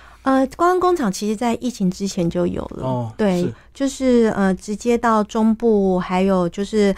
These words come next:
Speaker 1: 北中南。然后，呃，我到不同的场域里头，包含了观光工厂，还有部落。
Speaker 2: 嗯。
Speaker 1: 我很喜欢就是下乡。
Speaker 2: 嗯。是。
Speaker 1: 对，因为可以，就像广播之神一样，就是常常下乡。
Speaker 2: 嗯。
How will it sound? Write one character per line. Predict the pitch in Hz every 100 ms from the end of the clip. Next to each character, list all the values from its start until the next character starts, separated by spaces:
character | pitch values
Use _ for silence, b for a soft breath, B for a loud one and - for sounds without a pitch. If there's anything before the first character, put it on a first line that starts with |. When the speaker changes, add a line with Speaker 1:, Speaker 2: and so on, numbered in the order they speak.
| -
Speaker 1:
北 | 208 190
中 | 240 240
南。 | 202 160 -
然 | 233
后， | 247 254 226 220 B B
呃， | 214 202 190 185
我 | 196
到 | 247
不 | 320 349
同 | 262
的 | 202
场 | 196 - 180 190
域 | 220 202
里 | 180
头， | 170 180
包 | 170 208
含 | 214 190
了 | 175
观 | 196
光 | 196 196
工 | 190 185
厂， | 185 170 -
还 | 180
有 | 190
部 | 135 247 220
落。 | 233 202
Speaker 2:
嗯。 | - -
Speaker 1:
我 | 214
很 | 220 240
喜 | 247 170
欢 | 185 185 196 - -
就 | 202
是 | 196
下 | 190 196 175
乡。 | 170 180
Speaker 2:
嗯。 | 196 202 -
是。 | - 127 -
Speaker 1:
对， | - 196
因 | 202
为 | 269 247
可 | 214
以， | 196 180 -
就 | - 254
像 | 277 240 214
广 | 208
播 | 208
之 | 240 240
神 | 247 196
一 | 180
样， | 190 185
就 | 220
是 |
常 | 226 185
常 | 190
下 | 190 196 175
乡。 | -
Speaker 2:
嗯。 | -